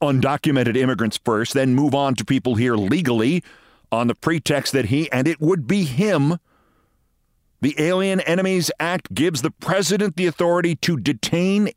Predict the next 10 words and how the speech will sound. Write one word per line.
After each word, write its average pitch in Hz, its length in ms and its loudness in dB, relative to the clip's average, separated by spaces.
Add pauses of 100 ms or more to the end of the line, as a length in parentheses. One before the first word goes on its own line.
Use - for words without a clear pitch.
anyone, 156 720 2 (960)
but 139 100 2
on 147 120 2
the 147 40 2
pretext 175 540 -2
that 147 100 2
he 151 140 4
is, 147 80 2
quote, 160 340 0 (220)
"removing 185 600 2